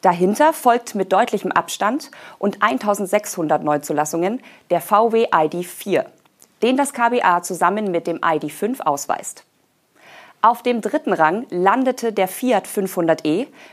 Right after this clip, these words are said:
mit rund eintausendfünfhundert Exemplaren. Der Volkswagen I D drei und der Audi Q vier e-tron machten derweil die Top fünf komplett.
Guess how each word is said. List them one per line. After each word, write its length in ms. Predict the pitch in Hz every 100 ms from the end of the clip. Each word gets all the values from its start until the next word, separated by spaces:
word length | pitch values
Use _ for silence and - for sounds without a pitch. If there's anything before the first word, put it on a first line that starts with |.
| -
mit 180 | 196 208
rund 280 | 277 277
eintausendfünfhundert 1000 | - 220 262 220 220 214 190 180 185 185 185
Exemplaren. 680 | - 214 - 151 143 139 - _ _ _ _ _ _ - - - _
Der 120 | 190
Volkswagen 680 | 185 220 254 - 220 214 208 -
I 200 | 196 214
D 160 | 180 175
drei 400 | - 202 165 208 -
und 220 | - 285 285
der 180 | 220
Audi 360 | - 220 214 185
Q 260 | 185 - 269
vier 320 | - 220 208
e-tron 480 | 208 220 165 165 175 - -
machten 400 | 202 247 - 247
derweil 320 | 220 196 190
die 100 | 202
Top 240 | - 208 -
fünf 320 | 156 143 -
komplett. 480 | 202 202 160 -